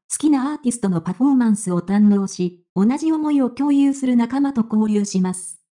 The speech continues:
このような場で音楽を楽しむことは、日常のストレスから解放され、心に充実感をもたらします。シーディーティーブイライブ！ライブは、音楽ファンにとっての特別な体験を提供する場所です。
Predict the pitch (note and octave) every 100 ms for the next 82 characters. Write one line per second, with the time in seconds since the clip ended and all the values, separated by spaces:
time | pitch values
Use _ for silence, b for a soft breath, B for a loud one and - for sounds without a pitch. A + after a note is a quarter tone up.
0 | _ G#3+ B3+ E4 E4 C4 G3 F#3+ G3+ G#3
1 | A#3+ E4 D4 C4+ G#3+ G3+ G3 A3+ C#4 C#4+
2 | B3+ A#3+ G3 E3+ E3 E3 _ - A3 A#3
3 | D#4+ E4 D#4+ D#4 - D#4 C#4+ - G3+ F#3
4 | G#3 A3+ A3 G3 F#3+ F3 F3 - _ -
5 | A3+ D#4+ C#4+ G#3 A3 C4+ D4 D4 - B3
6 | G3 D#3+ D#3+ G3 G3+ - F#3 F#3 - -
7 | _ _ _ - B3 D4 D#4+ D#4+ D#4+ D4
8 | C#4+ C#4 C#4 C4+ C4+ C4+ B3+ F#3+ D3+ D3
9 | _ _ G#3+ D#4 E4+ E4+ - E4 D4 A3+
10 | A3+ - F#3+ E3+ D#3+ - G#3 D4+ D#4 D#4
11 | D4+ D4 C#4 C#4 C4 B3+ A#3+ A#3+ C4 C4+
12 | C4 B3+ B3 A3+ A3 G#3 A3+ A3+ A3 -